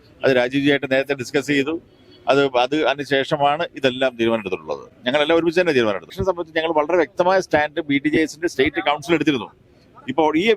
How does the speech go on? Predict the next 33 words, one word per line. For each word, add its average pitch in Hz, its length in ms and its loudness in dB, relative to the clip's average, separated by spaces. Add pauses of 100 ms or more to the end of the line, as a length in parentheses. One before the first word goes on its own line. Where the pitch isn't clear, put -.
(120)
ഈ 185 80 2
സം-, 175 180 2
ഈ - 100 6
ഇലക്ഷനിൽ 156 400 -6
ഞങ്ങൾ 147 180 -4
മത്സരിക്കണ്ടെന്നും 143 760 0
ബി-, 139 100 -2 (100)
പിന്നെ 131 200 0
ബി 139 120 0
ജെ 156 140 2
പി 156 160 -2
പറയുന്ന 131 320 0 (760)
സ്ഥാനാർത്ഥി 147 420 4
മത്സരിക്കേണ്ട 143 400 0
കാര്യം 139 220 -2
ബി-, 143 180 0
മത്സരിക്കട്ടെ 143 440 0
എന്നുള്ളതാണ് 151 340 0
ഞങ്ങൾ 170 200 -2
തീരുമാനിച്ചത്. 151 420 2 (180)
ആ 147 40 4 (100)
തീരുമാനം 190 360 2
തന്നെ 180 180 -2
ഞങ്ങൾ 170 220 0
അതിന് 165 240 -2
ശേഷം 165 300 0
രാജീവ് 156 260 4
ജിയായിട്ട് 165 280 2
ഡിസ്കസ് 156 260 -4
ചെയ്ത് 175 140 4
ഞങ്ങൾ 156 200 0
എത്ര, 147 100 0 (200)
മൂന്നാല് 160 260 0